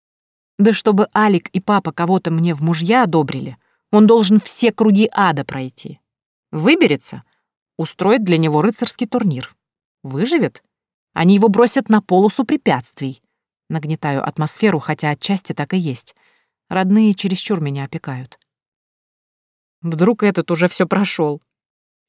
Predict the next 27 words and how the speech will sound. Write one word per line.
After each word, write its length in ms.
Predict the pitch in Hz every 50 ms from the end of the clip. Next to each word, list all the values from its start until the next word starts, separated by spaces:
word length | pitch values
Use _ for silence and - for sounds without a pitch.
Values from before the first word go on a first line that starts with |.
| _
не 100 | 160 170
унимается 540 | 165 160 165 165 156 151 143 143 - - 151
подруга. 460 | - 160 151 156 156 143 131 139 127 _ _ _ _ _ _ _ _ _ _ _ _ _ _ _ _ _ _ _ _ _ _ _
«Точно 460 | - 180 165 156 - - - - 139
нет». 420 | 135 135 135 123 120 - - - _ _ _ _ _ _ _ _ _ _ _ _ _ _
Перехожу 500 | - 180 165 151 - 170 165 143 160 160
на 80 | 151 147
серьёзный 520 | - - 170 160 156 151 139 - 156 156
тон. 260 | - 160 135 131 123 _ _ _ _ _ _ _ _ _ _ _ _ _ _ _ _ _ _ _ _ _ _ _ _ -
Лера 240 | 214 247 262 233 214
говорила, 460 | 185 196 196 196 196 220 220 202 190
что 200 | - - - 185
он 100 | 185 185
по 140 | - 190 185
возрасту 520 | 185 208 208 180 180 180 - - - 170 170
чуть 240 | - - 190 -
ли 80 | 175 180
не 120 | 180 180
как 180 | 175 180 175 -
мой 140 | 170 175 175
брат, 380 | 165 185 196 160 131 - - _ _ _ _ _ _ _ _ _ _ _ _
и 260 | - - 165 175 175
вроде 300 | 160 180 196 196 180 175
бы 120 | 165 170 165
женат 360 | 160 170 170 180 196 190 160
был. 300 | 135 139 135 131 131 - - _ _ _ _ _ _ _ _ _ _ _ _ _ _ _ -
А, 260 | 190 185 170 147